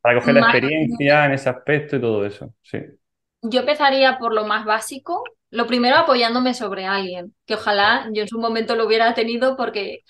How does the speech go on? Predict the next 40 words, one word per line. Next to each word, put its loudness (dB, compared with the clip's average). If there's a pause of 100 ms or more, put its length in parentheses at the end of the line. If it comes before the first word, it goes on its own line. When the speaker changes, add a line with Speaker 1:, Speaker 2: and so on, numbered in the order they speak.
(200)
Speaker 2:
empecé -6
con 2
un 0
cambio 2
de 0
uso -2
que, -8
que, -8
que, -10
que, -6
que -6
me -6
hubiera 4
muerto -2
en -2
el -10
camino. -8 (200)
Speaker 1:
Ujú. -4 (120)
Speaker 2:
O -2
sea, -2 (220)
pero, 0
pues, -2
empezar -4
con -2
algo 0
más -4
sencillo. -10 (200)
Un -2
piso -4
que -6
no -6
necesite -8
una -2
reforma -6
súper -10
integral, 0
que -10
esté -10
un -8
poco, -4